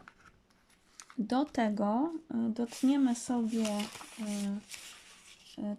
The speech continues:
tag, który tam, e, Wam się podoba. Ja wytnę tutaj,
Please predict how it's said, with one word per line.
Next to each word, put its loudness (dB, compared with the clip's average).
tag, 4
który -2
tam, -2
e, -4
Wam -2
się -4
podoba. 4
Ja 4
wytnę -4
tutaj, -2